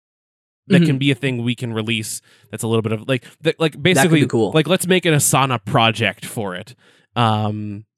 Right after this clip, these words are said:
Speaker 2: Mm-hmm.
Speaker 1: and, and, I, and, and really lay it out into those, and, like, really, like, we can walk through it in the future. Um, but it can be a thing that both, that both helps you produce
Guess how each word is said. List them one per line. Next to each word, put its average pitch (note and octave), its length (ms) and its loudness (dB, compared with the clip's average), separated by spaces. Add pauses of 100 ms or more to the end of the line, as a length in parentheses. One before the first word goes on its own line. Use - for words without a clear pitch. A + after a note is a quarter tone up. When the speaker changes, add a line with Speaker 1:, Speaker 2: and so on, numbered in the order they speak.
(140)
Speaker 2:
Mm-hmm. C#3 320 -2 (580)
Speaker 1:
and, A#2 540 -2
and, B2+ 120 -2
I, C3 140 -4
and, B2 260 -2
and A#2+ 320 -6
really D3+ 200 2
lay C3 320 0
it A#2+ 100 2
out A2 400 0 (420)
into B2 220 -2
those, A#2+ 260 0
and, B2+ 160 -2
like, A#2 180 0
really, C#3 540 2
like, A#2 240 -2 (540)
we D#3+ 80 -6
can D#3+ 140 -2
walk D#3+ 200 2
through B2 160 -6
it G#2+ 60 -8
in A2 60 -8
the G#2+ 60 -8
future. G#2 480 -10 (160)
Um, G#2 480 -4 (380)
but - 80 2
it D#3 40 2
can E3 120 -2
be E3+ 100 2
a D#3+ 40 2
thing F3+ 200 2
that D#3 180 -4
both, D3+ 300 0
that C#3+ 160 -6
both D3+ 180 0
helps D#3+ 440 -2
you C#3+ 320 2
produce A#2+ 640 -6